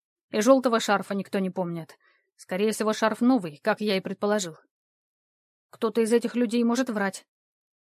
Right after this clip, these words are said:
"Может, но остальные наверняка говорят правду".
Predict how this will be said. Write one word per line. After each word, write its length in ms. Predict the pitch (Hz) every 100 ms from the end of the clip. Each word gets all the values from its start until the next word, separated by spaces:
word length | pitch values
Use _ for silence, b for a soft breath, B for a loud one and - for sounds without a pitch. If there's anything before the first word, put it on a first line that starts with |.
| _
"Может, 580 | 208 220 180 202 220 - -
но 180 | 196 202
остальные 560 | - 214 202 226 247
наверняка 480 | 202 180 180 180 208
говорят 340 | 196 202 208
правду". 360 | 202 185 143 -